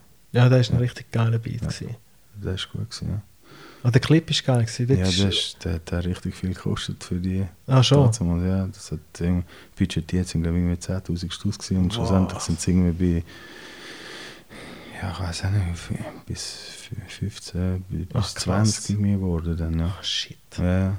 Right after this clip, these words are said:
Speaker 1: Also richtig Videoclip zu
Speaker 2: Ja,
Speaker 1: dieser
Speaker 2: ich glaub,
Speaker 1: Zeit,
Speaker 2: so
Speaker 1: gell?
Speaker 2: sechzehn Millimeter.
Speaker 1: Ah,
Speaker 2: Ähm,
Speaker 1: sogar,
Speaker 2: ja, ja, das
Speaker 1: sogar
Speaker 2: ist
Speaker 1: Film gefilmt?
Speaker 2: Ja, ja, das ist so.
Speaker 1: Ah, krass,
Speaker 2: Es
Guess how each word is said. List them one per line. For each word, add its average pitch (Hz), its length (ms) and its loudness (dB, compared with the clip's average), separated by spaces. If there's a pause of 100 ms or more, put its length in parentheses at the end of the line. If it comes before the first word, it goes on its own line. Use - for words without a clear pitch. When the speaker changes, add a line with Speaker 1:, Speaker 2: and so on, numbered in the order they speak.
Speaker 1:
Also 104 300 -2
richtig 113 380 0
Videoclip 123 640 4
zu - 80 4
Speaker 2:
Ja, 131 160 8
Speaker 1:
dieser 123 40 8
Speaker 2:
ich 120 80 4
glaub, - 100 0
Speaker 1:
Zeit, 131 100 4
Speaker 2:
so - 140 0
Speaker 1:
gell? 107 240 6
Speaker 2:
sechzehn 104 520 0
Millimeter. 104 600 2 (680)
Speaker 1:
Ah, 185 240 8
Speaker 2:
Ähm, 190 40 12
Speaker 1:
sogar, 120 320 6
Speaker 2:
ja, 107 200 10
ja, 107 80 6
das 101 100 2
Speaker 1:
sogar 131 200 8
Speaker 2:
ist - 100 4
Speaker 1:
Film 175 360 12
gefilmt? 110 420 6
Speaker 2:
Ja, 107 160 10
ja, 113 160 8
das 87 220 -2
ist - 160 0
so. 85 220 0 (220)
Speaker 1:
Ah, 90 240 -4
krass, - 360 -8
Speaker 2:
Es - 60 2